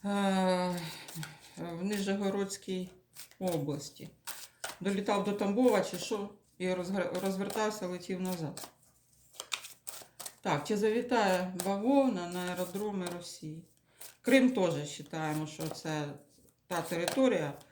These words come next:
анексована Росією і їх аеродроми. Так. <clears throat> Чи завітає бавовна? А як же тройка мечів? О, башта.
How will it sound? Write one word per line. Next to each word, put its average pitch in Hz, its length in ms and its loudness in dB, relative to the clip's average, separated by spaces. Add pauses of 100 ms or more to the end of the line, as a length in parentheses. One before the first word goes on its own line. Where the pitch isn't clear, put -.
(340)
анексована 170 720 2
Росією 165 680 0
і 175 100 -2
їх 180 420 -2
аеродроми. 160 640 -4 (200)
Так. 156 420 -8 (1120)
<clears throat> 202 540 0
Чи 196 140 0
завітає 190 640 -2
бавовна? 190 560 0 (2000)
А 208 140 6
як 170 360 0
же 170 140 -8 (100)
тройка 175 360 -6
мечів? 170 480 -8 (1400)
О, 190 480 6
башта. 175 640 0